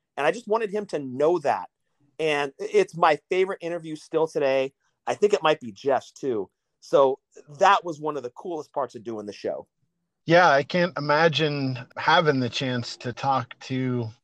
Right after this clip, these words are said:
Speaker 2: I, I mean, the L J N figures were s-, such a formative part of my growing up, and just spent so much time, as you did. And so to actually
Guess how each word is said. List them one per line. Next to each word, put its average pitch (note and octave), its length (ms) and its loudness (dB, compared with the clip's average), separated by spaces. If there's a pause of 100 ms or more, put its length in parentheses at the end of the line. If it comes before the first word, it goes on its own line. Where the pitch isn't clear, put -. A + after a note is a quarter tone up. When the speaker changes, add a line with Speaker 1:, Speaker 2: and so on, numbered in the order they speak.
(200)
Speaker 2:
I, A2 240 -8
I - 20 -6
mean, B2+ 320 -2 (240)
the A#2+ 120 2
L D#3 160 6
J C#3 220 0
N C#3 140 0
figures B2 520 -4
were B2 120 -4
s-, - 300 -12 (100)
such C#3+ 320 0
a C3 40 -4
formative C#3 540 -2
part C#3+ 260 4
of G#2+ 140 -6
my C#3 200 0
growing B2 420 0
up, A#2 280 0 (120)
and A2+ 420 -6 (300)
just B2 220 -8
spent E3 360 0
so E3 120 0
much C#3 280 0
time, B2+ 520 0 (480)
as B2 200 -2
you D3 100 -4
did. A2+ 300 2 (120)
And A#2 320 -4
so - 280 0
to A#2+ 80 6
actually B2 600 0